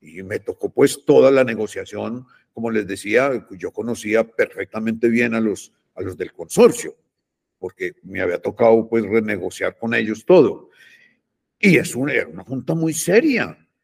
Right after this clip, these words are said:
en donde se tienen que tomar decisiones multimillonarias. Entonces vos no podés nombrar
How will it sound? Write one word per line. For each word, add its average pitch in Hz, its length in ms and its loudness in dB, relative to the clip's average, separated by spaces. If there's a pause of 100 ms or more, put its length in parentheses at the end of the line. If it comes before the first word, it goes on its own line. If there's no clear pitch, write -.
(160)
en 92 140 -14
donde 98 180 -12
se 95 160 -10
tienen 82 360 -14
que 170 120 0
tomar 165 280 2
decisiones 127 400 -2
multimillonarias. 135 1400 -4 (400)
Entonces 104 340 -2
vos 185 160 6
no 214 160 0
podés 196 220 6
nombrar 170 540 0